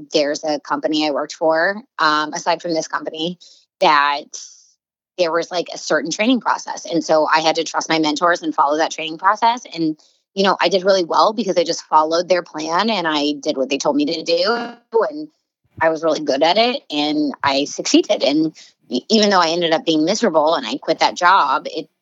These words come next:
it doesn't mean, like, I was still successful in that position. It's just, like, the successfulness of that position didn't make me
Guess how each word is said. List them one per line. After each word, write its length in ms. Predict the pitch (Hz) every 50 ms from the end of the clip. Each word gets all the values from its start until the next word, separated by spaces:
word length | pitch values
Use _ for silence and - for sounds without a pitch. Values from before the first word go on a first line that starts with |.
| _ _ _ _ _
it 80 | - 175
doesn't 220 | 185 196 170 -
mean, 140 | 170 175 170
like, 180 | 170 160 - 170
I 60 | 175
was 160 | 180 180 -
still 160 | - - 214
successful 540 | - - 170 - - 185 208 226 - - 165 156
in 60 | 160
that 120 | 143 -
position. 460 | - 156 160 208 - - 165 143 147
It's 160 | - - - -
just, 160 | - - -
like, 180 | 170 160 -
the 240 | - 170 170 165 156
successfulness 840 | - - - 180 165 - - 175 165 - - 185 170 160 156 - - -
of 100 | 151 147
that 120 | 151 - -
position 480 | 175 151 151 151 - 175 175 180 180
didn't 320 | 156 156 160 160 156 139 -
make 240 | 170 156 151 - -
me 380 | 151 151 151 151 147 151 -